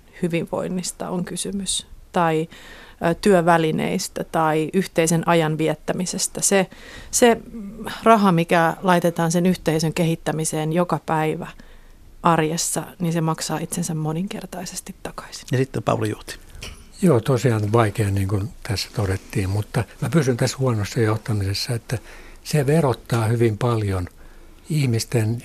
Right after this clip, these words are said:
Speaker 3: ja organisaatioiden voimavaroja. Sen takia helpoin tapa olisi lähteä kehittämään sitä johtamista.
Speaker 2: Kiitoksia Pauli Juuti, kiitoksia Anna Sorainen. Ö, viime viikkoinen sukka- ja hansikas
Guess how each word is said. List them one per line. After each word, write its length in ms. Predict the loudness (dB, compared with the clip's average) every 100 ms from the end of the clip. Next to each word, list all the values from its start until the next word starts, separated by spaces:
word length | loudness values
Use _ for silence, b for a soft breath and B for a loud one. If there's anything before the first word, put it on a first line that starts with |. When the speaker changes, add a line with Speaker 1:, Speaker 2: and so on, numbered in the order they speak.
| -4
Speaker 3:
ja 120 | -2
organisaatioiden 1120 | 0 0 2 0 0 -2 -2 -2 -2 -2 0
voimavaroja. 720 | 2 2 0 -2 -2 -2 -4 -10 B B -2
Sen 200 | 0 2
takia 400 | 0 0 -2 -2 -6 -6 -2
helpoin 380 | 0 0 0
tapa 320 | 0 -2 0 0
olisi 160 | -2
lähteä 360 | -2 -2 -4 -4
kehittämään 640 | -2 -4 -4 -8 -10 -10 -12 -16
sitä 200 | -16 -18 -20 -20 -20 -20 -14 -12 -6
johtamista. 540 | -6 -6 -8 -10 -16 -20 -18 0
Speaker 2:
Kiitoksia 480 | 4 4 4 4 6
Pauli 320 | 6 6 6
Juuti, 260 | 4 2
kiitoksia 340 | 0 0 0 0
Anna 100 | 2
Sorainen. 480 | 4 6 6 4 0 B B B -2
Ö, 300 | 4 6 4 0 0
viime 220 | 4 4 4
viikkoinen 520 | 2 2 4 4 2
sukka- 440 | 0 0 0 2
ja 120 | 4
hansikas 600 | 6 6 4 2 0 0